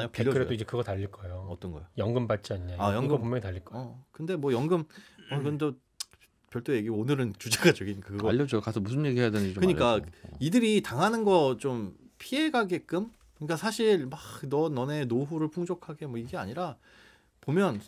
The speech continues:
Speaker 1: 소위나 중위 이 정도 됐을 때 이들은 사실은 비정규직이에요.
Speaker 3: 음.
Speaker 1: 어, 직업이 정해지지 않았습니다. 그러니까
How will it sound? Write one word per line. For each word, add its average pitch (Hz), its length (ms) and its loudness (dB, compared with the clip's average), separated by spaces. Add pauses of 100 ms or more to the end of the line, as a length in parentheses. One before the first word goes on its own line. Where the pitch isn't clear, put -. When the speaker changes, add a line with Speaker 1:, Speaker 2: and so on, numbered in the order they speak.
(180)
Speaker 1:
소위나 202 580 0
중위 131 340 -4
이 104 160 -6
정도 131 240 -4
됐을 95 200 -8
때 95 200 -4
이들은 131 340 -2
사실은 151 260 -6
비정규직이에요. 95 1000 -2
Speaker 3:
음. 67 380 -8
Speaker 1:
어, - 180 -14
직업이 151 260 2
정해지지 117 380 -4
않았습니다. 90 560 -6 (720)
그러니까 85 260 -6